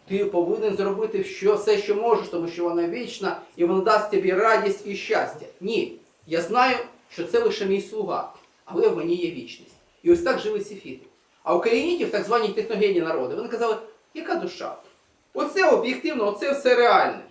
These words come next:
Те, що на мені одягнено, те, що в мене в домі, те, що в мене в гаражі, те, що в мене завтра буде в холодильнику. Оце об'єктивне єдине. Але чому тоді у кожної лю-, кожної людини, яка в своєму житті, ви пам'ятаєте, да? Вона здається,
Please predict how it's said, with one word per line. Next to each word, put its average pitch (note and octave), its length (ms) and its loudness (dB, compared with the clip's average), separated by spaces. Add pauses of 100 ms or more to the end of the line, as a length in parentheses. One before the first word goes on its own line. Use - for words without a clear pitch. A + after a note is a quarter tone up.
(240)
Те, G#4 120 6
що C#4 140 0
на C4+ 80 0
мені B3 240 4
одягнено, G#3 580 4 (260)
те, C#4+ 140 -4
що B3+ 160 -2
в A#3+ 40 0
мене A3+ 200 2
в - 100 0
домі, A3 340 2 (200)
те, D#4 140 0
що B3 180 0
в B3 40 2
мене A#3 180 2
в F3 60 2
гаражі, G3+ 580 0 (240)
те, D4+ 120 0
що C#4 140 -2
в - 20 0
мене B3+ 220 4
завтра C4 320 4
буде G#3+ 180 0
в G3+ 60 2
холодильнику. G#3+ 720 2 (260)
Оце C4 400 6
об'єктивне A3 440 0
єдине. G3+ 420 0 (540)
Але G3+ 240 8
чому A#3 360 -2
тоді G3 220 0
у G3 100 6
кожної A#3 420 4
лю-, G#3 180 0
кожної G3+ 340 4
людини, G#3 300 2
яка A3+ 380 -2 (180)
в - 40 -20
своєму A3 280 4
житті, A3 300 -4
ви F#3+ 100 4
пам'ятаєте, G#3 540 0
да? B3+ 260 0 (180)
Вона G#3 140 -2
здається, A3 360 4